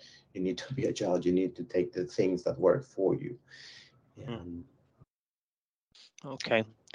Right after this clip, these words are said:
Speaker 2: And, and, and, and Acast has, is it always developing,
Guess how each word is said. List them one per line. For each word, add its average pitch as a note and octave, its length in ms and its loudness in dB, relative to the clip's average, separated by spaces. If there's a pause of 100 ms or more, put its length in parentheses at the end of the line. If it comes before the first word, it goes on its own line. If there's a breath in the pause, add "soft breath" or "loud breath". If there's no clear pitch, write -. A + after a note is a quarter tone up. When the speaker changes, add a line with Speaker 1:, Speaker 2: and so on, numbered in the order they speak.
(140 loud breath)
Speaker 2:
And, D#3+ 220 8
and, F3 200 8
and, E3 360 8
and D3+ 260 6 (540)
Acast D3+ 600 6
has, C#3 340 6 (680 soft breath)
is C#3+ 140 8
it - 120 6
always D3+ 480 10
developing, C#3+ 760 4